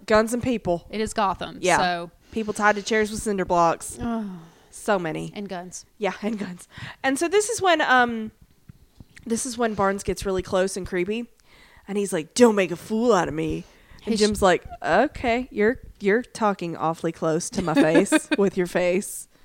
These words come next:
Speaker 1: Are you gonna kiss me?"
Speaker 2: Harvey would be jealous.
Speaker 1: But, you know, of course, he doesn't show any emotion.
Speaker 2: No.
Speaker 1: And, uh, Jim, you know, leaves. And so we're like,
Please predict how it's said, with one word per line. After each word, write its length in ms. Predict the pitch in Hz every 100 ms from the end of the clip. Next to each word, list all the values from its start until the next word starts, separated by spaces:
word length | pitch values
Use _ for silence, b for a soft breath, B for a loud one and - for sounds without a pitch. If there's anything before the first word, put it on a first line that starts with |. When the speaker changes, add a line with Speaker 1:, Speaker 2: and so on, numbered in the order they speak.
| b b -
Speaker 1:
Are 60 | 180
you 140 | 165
gonna 200 | 170 165
kiss 300 | - 190 -
me?" 260 | 294 415 - b b b b b b b b
Speaker 2:
Harvey 300 | _ 190 175 170
would 80 | 165
be 80 |
jealous. 520 | 165 151 151 160 - -
Speaker 1:
But, 100 | -
you 80 | 240
know, 100 | 233
of 100 | 202
course, 200 | 214 190
he 80 | 202
doesn't 220 | 180 160
show 160 | 156 160
any 120 | 160
emotion. 340 | 160 165 165 B B 190
Speaker 2:
No. 100 | 165 B -
Speaker 1:
And, 200 | 240 233
uh, 220 | 214 196
Jim, 320 | 208 190 175 -
you 100 | 185
know, 120 | 127
leaves. 400 | 104 120 127 - - - _ -
And 100 | -
so 100 | 160
we're 100 | 160
like, 220 | 131